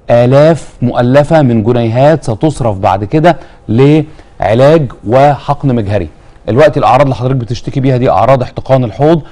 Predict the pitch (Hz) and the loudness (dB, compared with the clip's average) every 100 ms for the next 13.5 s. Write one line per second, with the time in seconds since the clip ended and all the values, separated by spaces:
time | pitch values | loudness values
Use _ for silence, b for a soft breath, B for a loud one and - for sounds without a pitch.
0 | B - 98 120 143 120 98 135 131 98 | B -2 2 2 2 0 -4 -4 -2 -4
1 | - - 120 127 131 107 - 147 - 107 | -8 -6 -2 0 0 -2 0 0 -2 -6
2 | 143 120 113 104 117 131 110 131 131 120 | -4 -4 -4 -4 -2 -2 -2 -2 -2 0
3 | 127 135 160 B B - - 143 135 135 | -2 0 -2 B B -10 -4 -4 -4 -4
4 | 147 120 110 135 117 - 104 135 135 - | -2 -2 -2 -2 -2 -8 -6 -2 -2 -4
5 | 98 131 156 156 B B 101 123 143 123 | -8 0 0 0 B B -2 0 0 0
6 | - 110 135 - 127 135 123 117 151 147 | 0 0 -2 -2 0 2 2 2 2 0
7 | - 143 123 113 - 135 120 101 123 120 | -4 -4 -4 -6 -2 -2 0 -2 -2 -2
8 | 113 120 151 160 B B 113 110 147 127 | -2 0 0 0 B B -6 -2 -2 -2
9 | - 117 123 123 107 131 113 110 107 127 | -4 -8 -6 -4 -2 -2 -2 -4 -2 -2
10 | 131 107 117 135 127 B B - 107 139 | 0 0 0 0 0 B B -4 2 4
11 | 156 135 113 113 107 151 123 107 110 131 | 4 2 -4 -6 -2 -2 -2 -2 2 0
12 | - 113 - 117 127 117 98 123 135 117 | 0 -8 -2 -2 0 0 0 2 2 2
13 | 110 117 143 143 170 | 0 0 -2 0 -2